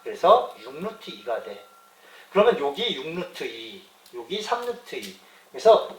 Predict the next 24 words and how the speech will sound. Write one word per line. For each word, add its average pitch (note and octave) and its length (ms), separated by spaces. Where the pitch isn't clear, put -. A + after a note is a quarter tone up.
육 C#3 140
루트 F#3+ 420
이 D#3+ 120
곱하기 - 680
삼 - 260
루트 - 280
이 - 260
하면 F#3+ 580
이게 D#3+ 160
곱하면 F#3+ 360
십팔 - 600
곱하기 A#3 840
루트 F#3 240
이 C#4+ 80
곱하기 A3+ 340
루트 - 240
이는 G#3+ 240
이가 F3 220
한 - 100
번 C4 140
더 - 180
되네. G#3 580
그래서 - 300
이 E3+ 680